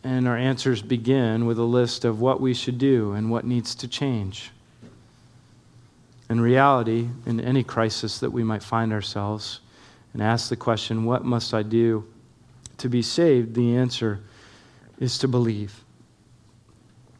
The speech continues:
To believe not in some statement or proposition, but to believe in a person.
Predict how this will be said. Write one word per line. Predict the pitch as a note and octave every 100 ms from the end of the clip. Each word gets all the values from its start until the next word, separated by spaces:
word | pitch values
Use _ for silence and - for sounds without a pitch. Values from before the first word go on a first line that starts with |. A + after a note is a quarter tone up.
| _ - -
To | A#2+
believe | B2+ C3 C3+ B2+
not | C3 C3+ C3+ -
in | D3 B2 A#2
some | A2+ C3 A#2 A2
statement | - - C3+ C3 A#2+ -
or | A#2+ A2
proposition, | - B2+ B2 A2+ A#2 C3 G#2+ G#2
but | A2 -
to | A#2
believe | A2+ A#2 A2+
in | G#2+
a | G2+
person. | A2+ G#2 -